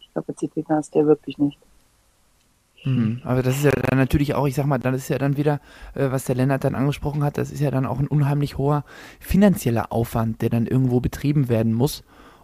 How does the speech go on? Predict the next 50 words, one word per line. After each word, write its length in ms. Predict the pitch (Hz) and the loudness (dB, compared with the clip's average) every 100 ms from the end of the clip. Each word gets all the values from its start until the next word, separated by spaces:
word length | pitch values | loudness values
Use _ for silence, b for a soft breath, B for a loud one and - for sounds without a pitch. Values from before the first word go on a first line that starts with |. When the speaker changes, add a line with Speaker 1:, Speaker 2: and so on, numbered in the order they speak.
| b | b
Speaker 3:
um, 340 | 139 139 143 - | 2 2 0 -4
ich 80 | - | -4
sag 140 | 139 | -2
jetzt 140 | 131 | 0
mal, 120 | 131 123 | 2 2
so 80 | |
eine 180 | 123 123 | 0 0
Eins-zu-eins-Betreuung, 1300 | 127 147 - - - 170 - 131 - 113 107 113 131 - | 0 -2 -2 -4 0 -2 -2 -2 0 2 2 0 -4 -4
ähm, 360 | 110 107 117 - - | -4 -4 -6 -12 -4
zu 160 | 139 | -2
gewährleisten, 600 | 123 113 110 107 110 110 | 0 -2 -2 -2 -6 -6
weil 140 | 110 110 | -4 -2
am, 240 | 117 120 - B B B B | 0 0 -4 B B B B
ich 100 | - | -4
sag 120 | 127 | 0
jetzt 160 | 127 - | 0 0
mal, 180 | 127 123 | 0 0
wenn 80 | |
das 320 | 127 123 - - | 0 -2 -8 -14
Rad 340 | - 127 127 - | -10 -2 -2 -2
sich 100 | - | -2
da 120 | 131 | 0
noch 160 | 131 131 | 0 0
ein 80 | |
bisschen 360 | 131 - 127 117 | -2 0 0 0
weiter 380 | 113 117 120 151 | -2 0 2 2
dreht, 340 | 139 139 156 - | 0 0 -2 0
dann 240 | 135 135 B B B B | 0 0 B B B B
kommt 220 | 143 143 | -6 -4
irgendwann 360 | 143 143 135 135 | 0 2 2 2
vielleicht 420 | 143 135 139 - | 0 0 0 0
noch, 320 | 135 135 - | 0 0 -2
äh, 320 | 131 127 - - - - _ _ | 0 0 -2 -8 -14 -16 _ _
ja, 260 | 131 131 117 - - | 0 2 0 -6 -20
wir 240 | - 131 151 | -6 0 2
haben, 80 | |
glaub 160 | 175 175 | 4 2
ich, 240 | 180 - | 0 -4
äh, 180 | 165 156 | -4 -2
wir 140 | 147 160 | -2 -2
haben, 80 | |
glaub 140 | 190 202 | -2 -2
ich, 120 | 185 | -2
im 80 | 175 | -2
letzten 300 | 202 - 214 | -2 0 2
Pläuschen 400 | - 127 - 147 | 4 2 2 0
haben 100 | 151 | 2
wir 160 | 156 | 0
darüber 320 | 147 147 151 147 | 2 2 2 0
gesprochen, 440 | 139 165 165 | -2 -4 0